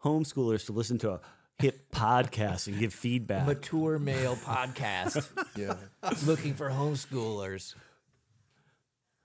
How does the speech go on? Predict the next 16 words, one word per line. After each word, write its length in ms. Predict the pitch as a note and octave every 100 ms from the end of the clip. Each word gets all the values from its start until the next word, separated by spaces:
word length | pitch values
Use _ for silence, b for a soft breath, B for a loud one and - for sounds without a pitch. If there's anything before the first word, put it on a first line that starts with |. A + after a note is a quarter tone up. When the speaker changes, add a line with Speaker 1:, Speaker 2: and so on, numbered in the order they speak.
| _
Speaker 3:
Well, 200 | G#2+ F#2 -
I, 80 | G#2 G2+ - - -
you 100 | F#2
know, 60 | D#2+
Joe 220 | G2+ G2+
was 120 | F2+
Speaker 1:
To 40 | C#3
Speaker 3:
assuming 240 | C3+ G#2+
Speaker 1:
teach 80 | G2
Speaker 3:
that 60 | F#2+
Speaker 1:
them 140 | C3+
Speaker 3:
young 80 | A#2+
Speaker 1:
on 120 | B2+ B2
our 160 | A2+
Speaker 3:
people 120 | A2+ -
Speaker 1:
equipment. 420 | C#3 A#2+ G#2